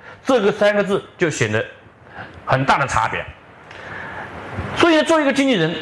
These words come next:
你下达指令是非常明确，说话就应该像领导的样子，而不是说“好不好”就请你帮忙一样的。那员工他觉得你不像领导。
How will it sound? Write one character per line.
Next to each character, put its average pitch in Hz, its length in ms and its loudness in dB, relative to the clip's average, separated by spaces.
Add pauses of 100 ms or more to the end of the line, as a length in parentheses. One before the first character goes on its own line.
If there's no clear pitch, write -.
(180)
你 247 140 4
下 294 320 2
达 254 180 2
指 180 140 0
令 220 160 0
是 - 160 -2
非 240 200 0
常 190 160 0
明 160 220 0
确， 170 100 0
说 294 300 0
话 277 200 4
就 262 140 0
应 240 120 0
该 226 80 2
像 214 200 0
领 196 140 -2
导 175 80 2
的 147 80 0
样 147 200 2
子， 104 120 -8
而 233 320 4
不 185 160 2
是 214 180 -2
说 190 240 0 (140)
“好 135 240 4
不 214 160 0
好” 147 180 0
就 175 120 -4
请 180 180 -2
你 170 80 2
帮 175 260 2
忙 117 240 0
一 127 60 -2
样 120 140 -2
的。 98 60 -14 (520)
那 330 100 4
员 254 240 2
工 269 240 2 (680)
他 - 100 2
觉 254 200 4
得 269 80 2
你 240 120 2
不 - 140 0
像 381 240 4
领 160 160 2
导。 131 120 -2